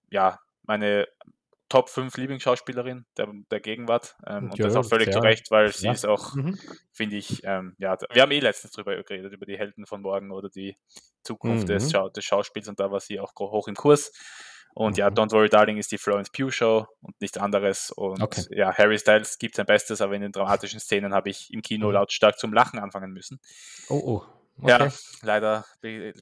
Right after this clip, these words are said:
Speaker 1: blecke-, be-, bekleckert er sich da wirklich nicht mit Ruhm, aber ja, ich will ihn da jetzt nicht, also es wäre ein bisschen falsch, das, das ihn dafür zu verurteilen, weil im Endeffekt
Speaker 2: Okay.
Speaker 1: er ist er, er ist einfach kein Schauspieler. Aber vielleicht sollte er sich eher wieder an Projekte wie Dunkirk, ähm, dran heften, weil da hat er nicht wirklich viel sagen müssen.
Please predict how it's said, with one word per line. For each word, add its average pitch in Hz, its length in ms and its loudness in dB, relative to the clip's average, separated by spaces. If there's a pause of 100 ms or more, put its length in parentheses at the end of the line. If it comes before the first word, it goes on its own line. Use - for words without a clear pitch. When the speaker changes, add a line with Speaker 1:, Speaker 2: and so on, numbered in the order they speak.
(100)
Speaker 1:
blecke-, - 380 -10
be-, - 180 -16
bekleckert 113 380 -2
er 110 80 0
sich 113 140 -10
da 110 100 0
wirklich 117 200 -8
nicht 117 180 -10
mit 110 100 -12
Ruhm, 117 260 -4
aber 104 480 6 (260)
ja, - 60 -10 (220)
ich - 100 -12
will 120 120 -2
ihn 110 100 0
da 101 120 8
jetzt 98 160 0
nicht, - 280 -12
also 104 160 -8
es - 120 -16
wäre 101 120 0
ein - 40 -20
bisschen 101 200 -10
falsch, - 480 -2 (100)
das, - 180 -14
das - 280 -6
ihn 104 120 -12
dafür 95 360 -6
zu 104 100 -10
verurteilen, 95 460 -2
weil 95 160 -4
im 98 80 -12
Endeffekt 95 340 -12
Speaker 2:
Okay. 98 60 -6
Speaker 1:
er 98 60 -8
ist 98 60 -6
er, 101 160 0
er 104 100 0
ist 98 100 -2
einfach - 180 -14
kein - 120 -14
Schauspieler. - 420 -12 (160)
Aber 104 500 8 (240)
vielleicht 110 320 4
sollte 107 220 0
er 104 40 2
sich 101 180 -12
eher 104 200 -2
wieder 101 200 -4
an 101 60 -6
Projekte 98 380 -8
wie 101 60 -10
Dunkirk, 98 560 -8 (440)
ähm, 95 480 -2 (140)
dran 101 420 0
heften, 101 440 -2 (100)
weil 98 220 4
da 98 220 6
hat 98 120 2
er 98 60 -2
nicht 98 200 -6
wirklich 101 200 -8
viel - 120 -16
sagen 92 260 -6
müssen. 90 200 -16